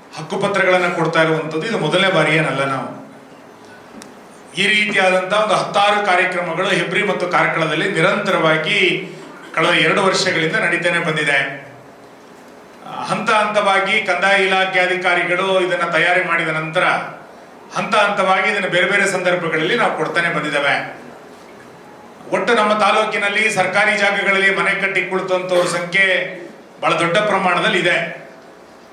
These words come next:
ಆ, ಎಷ್ಟೋ ವರ್ಷಗಳಿಂದ ಮನೆ ಕಟ್ಟಿ ಕುಳಿತಂತವ್ರು ತುಂಬಾ ಜನ ಇದ್ದಾರೆ. ಅವರು ಮನೆ ಕಟ್ಟಿ ಕುಳಿತುಕೊಂಡಿದ್ದಾರೆ, ಹಕ್ಕುಪತ್ರ ಸಿಕ್ಕಿಲ್ಲ ಅನ್ನುವಂಥ ಭಾವನೆಗಳು, ಆ, ತುಂಬಾ ಸರಿ ಜನರ ಮನಸ್ಸಿನಲ್ಲಿ ಇತ್ತು. ನಾವು ಬೇರೆ ಬೇರೆ ಯಾವುದಾದ್ರೂ ಕಾರ್ಯಕ್ರಮಗಳಿಗೆ,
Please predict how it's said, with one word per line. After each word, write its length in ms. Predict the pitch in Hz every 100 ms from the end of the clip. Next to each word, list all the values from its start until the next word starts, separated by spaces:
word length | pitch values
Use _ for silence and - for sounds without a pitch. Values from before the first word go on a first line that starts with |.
| -
ಆ, 220 | - 131 135
ಎಷ್ಟೋ 420 | 156 - 240 233
ವರ್ಷಗಳಿಂದ 680 | 240 - 247 226 214 208 214 220 214 196 - - - - - - -
ಮನೆ 200 | 190 220
ಕಟ್ಟಿ 280 | 220 208 202
ಕುಳಿತಂತವ್ರು 680 | 202 196 202 - 190 208 233
ತುಂಬಾ 200 | 196 202
ಜನ 160 | 196
ಇದ್ದಾರೆ. 580 | 185 175 175 160 160 - - - - - - -
ಅವರು 180 | 185 185
ಮನೆ 180 | 185
ಕಟ್ಟಿ 300 | 202 202 202
ಕುಳಿತುಕೊಂಡಿದ್ದಾರೆ, 640 | 196 202 196 196 190 185 185
ಹಕ್ಕುಪತ್ರ 500 | 180 185 196 196 190
ಸಿಕ್ಕಿಲ್ಲ 440 | 180 165 190 185
ಅನ್ನುವಂಥ 360 | 180 180 175 175
ಭಾವನೆಗಳು, 1000 | 170 147 175 175 175 180 175 139 - - - - - - - -
ಆ, 40 |
ತುಂಬಾ 340 | - 208 208 240
ಸರಿ 280 | 233 226 220
ಜನರ 260 | 196 196
ಮನಸ್ಸಿನಲ್ಲಿ 580 | 190 185 185 185 180 190
ಇತ್ತು. 480 | 180 190 196 196 - - - - - -
ನಾವು 140 | 165
ಬೇರೆ 140 | 180 190
ಬೇರೆ 200 | 196 190
ಯಾವುದಾದ್ರೂ 420 | 180 190 190 185
ಕಾರ್ಯಕ್ರಮಗಳಿಗೆ, 1120 | 180 185 185 180 175 170 175 170 175 170 -